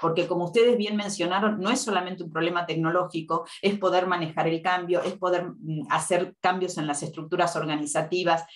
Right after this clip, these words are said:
en la cultura organizacional, etcétera, en lo cu-, en lo cual son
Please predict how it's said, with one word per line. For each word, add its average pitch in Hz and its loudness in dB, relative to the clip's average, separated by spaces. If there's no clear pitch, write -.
en 175 2
la 165 2
cultura 175 2
organizacional, 165 -2
etcétera, 170 -2
en 180 0
lo 175 0
cu-, - -10
en 175 -2
lo 175 -2
cual 214 2
son 269 2